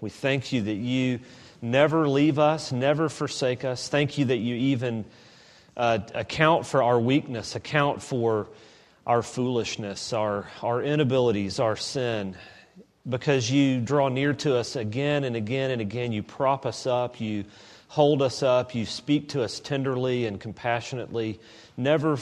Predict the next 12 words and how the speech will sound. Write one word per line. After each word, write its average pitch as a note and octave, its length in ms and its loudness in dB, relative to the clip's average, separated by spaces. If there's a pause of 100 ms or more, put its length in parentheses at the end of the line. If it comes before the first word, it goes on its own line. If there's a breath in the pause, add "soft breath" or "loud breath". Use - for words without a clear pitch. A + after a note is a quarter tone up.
(100)
never D3+ 340 2
condemning, A2+ 680 -2
never, C3+ 440 0 (1000 loud breath)
um, A2+ 480 2 (2250 loud breath)
never C#3+ 260 0
wagging B2+ 560 2
your A#2+ 140 0
finger B2+ 380 -2
at G2+ 80 -2
us G#2 300 -4
and G2+ 100 -8
saying A2 580 -2